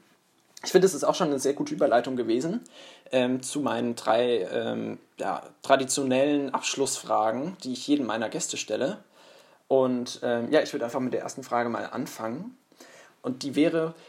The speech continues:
wenn du jetzt so viel Geld im Lotto gewinnen würdest, dass du es finanziell nicht nötig hättest, arbeiten zu müssen, was würdest du dann tun?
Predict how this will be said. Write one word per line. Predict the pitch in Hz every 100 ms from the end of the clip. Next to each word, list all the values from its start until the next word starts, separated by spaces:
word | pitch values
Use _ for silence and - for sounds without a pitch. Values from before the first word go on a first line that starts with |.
| -
wenn | 139
du | 143
jetzt | 147 147
so | 160
viel | 160 156 147
Geld | 123 139 175 - -
im | 131
Lotto | 127 135 147
gewinnen | 139 131 156 127
würdest, | 123 156 190 -
dass | 127 -
du | 131 123
es | 120 - -
finanziell | - 151 143 139 147 151 143
nicht | 127
nötig | 135 131 -
hättest, | 117 123 -
arbeiten | 107 107 117
zu | 107 107
müssen, | 107 110 104 -
was | 135 -
würdest | 143 127 -
du |
dann | 113 113
tun? | - -